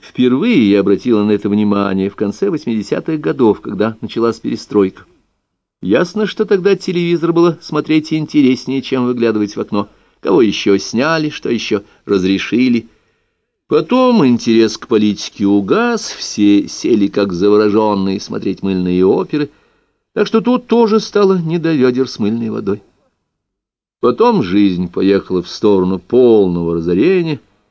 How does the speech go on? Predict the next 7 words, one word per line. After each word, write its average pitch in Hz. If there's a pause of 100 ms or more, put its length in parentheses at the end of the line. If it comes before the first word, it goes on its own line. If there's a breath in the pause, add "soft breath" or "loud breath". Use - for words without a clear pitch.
(320)
денег 87
не 90
стало, 147 (520)
потолки 190
осыпались 165
на 127
скатерти, 117